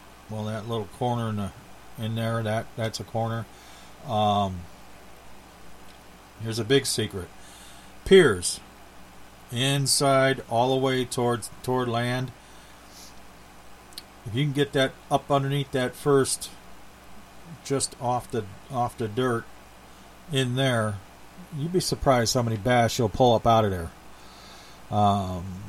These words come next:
if not there, go into the second one. You know, if not, move all the way down to the end and pitch it underneath the front. Um, you can, you can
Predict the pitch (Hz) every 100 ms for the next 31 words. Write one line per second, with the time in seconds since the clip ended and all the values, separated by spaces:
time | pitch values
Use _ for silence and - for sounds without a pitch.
0 | 147 117 - 131 120 - 135 127 113 117
1 | 120 117 107 101 135 - 113 104 92 87
2 | - - - - - - - - 104 98
3 | 95 98 110 131 117 107 110 110 113 -
4 | 113 131 104 113 107 117 117 113 110 113
5 | 117 110 107 113 113 101 - - 127 -
6 | 117 113 107 110 107 101 - 127 113 -
7 | - - - - - - - 104 104 101
8 | 98 95 87 - - - - - - -
9 | - - - - - - - - - -
10 | - - - - - - - - - -
11 | - - - - - - - - - -
12 | - - - - - - 123 170 196 165
13 | 117 151 175 175 135 120